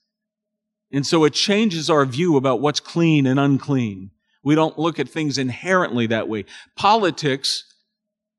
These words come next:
art, film, alcohol, sex, whatever it is,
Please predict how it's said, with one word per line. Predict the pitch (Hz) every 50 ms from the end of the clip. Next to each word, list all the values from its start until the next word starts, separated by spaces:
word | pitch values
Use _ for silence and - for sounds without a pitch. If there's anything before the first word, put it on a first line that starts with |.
| _ _ _ _ _ _ _ _ _ _ -
art, | 190 185 180 151 131 131 131 - - _ _
film, | - - - - 190 202 185 151 123 110 107 117 131 143 131 _ _ _ _ _ _ _ _ _ _ _ _ _
alcohol, | - 156 185 202 196 - - 135 120 117 107 98 98 98 107 123 139 139 _ _ _ _ _ _ _ _ _ _ _ _
sex, | - - - 202 185 156 131 135 - - - -
whatever | - 143 143 135 - 160 196 190 226 220
it | 208 208
is, | 208 196 160 127 120 120 120 -